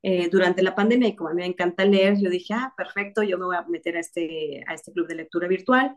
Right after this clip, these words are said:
y así fue como ellos, eh, empezaron a dar, eh, un curso, de repente dieron un curso de tres meses de, este, cuidado al adulto mayor. Yo dije, "Ah, pues lo voy a tomar porque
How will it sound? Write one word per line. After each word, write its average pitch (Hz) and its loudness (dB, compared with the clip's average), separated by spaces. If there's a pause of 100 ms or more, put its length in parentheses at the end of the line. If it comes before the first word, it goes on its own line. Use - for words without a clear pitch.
(380)
y 262 6 (100)
así 208 2
fue 208 -2
como 208 4
ellos, 202 0
eh, 175 0
empezaron 202 -2
a 185 0
dar, 185 0 (140)
eh, 180 -2
un 202 4
curso, 269 0
de 202 4
repente 202 -2
dieron 214 0
un 196 -10
curso 208 -2
de 202 -2
tres 185 -4
meses 190 0 (280)
de, 185 4
este, 175 2
cuidado 190 4
al 175 0
adulto 165 -2
mayor. 214 2
Yo 220 2
dije, 202 -4
"Ah, 262 -6
pues 202 -4
lo 180 0
voy 185 2
a 185 -4
tomar 202 2
porque 190 -4